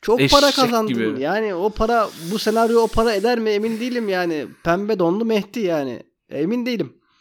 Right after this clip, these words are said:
Speaker 1: Bir de o kadar para kazanıyorlarsa hakikaten bu işe girelim ya. Yani hani Lale kazansın, helali hoş olsun ama Kenan niye o kadar zengin be abi yani?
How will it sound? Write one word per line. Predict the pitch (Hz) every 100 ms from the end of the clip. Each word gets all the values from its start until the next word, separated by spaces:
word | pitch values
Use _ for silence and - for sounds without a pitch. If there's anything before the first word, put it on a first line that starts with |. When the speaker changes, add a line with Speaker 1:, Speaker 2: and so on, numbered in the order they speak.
| _ _ _ _ _ _ _ _ _ _ _ _ _ _ -
Speaker 1:
Bir | 240
de | 226
o |
kadar | 214 226 214
para | 202 208
kazanıyorlarsa | 196 208 240 220 170 202
hakikaten | 190 185 196 170
bu |
işe | 156 175
girelim | 151 180 151
ya. | 127
Yani | 127 156
hani | 139 180 143 139
Lale | 185 240
kazansın, | - 175 190 180 175
helali | 156 180
hoş | 147 165
olsun | 214 196 143
ama | 156 202 160 - - _ _
Kenan | - 160 165 170
niye | 220
o | 226
kadar | 233 220
zengin | 202 190 180 180
be | 170
abi | 156 151 170
yani? | 156 151 151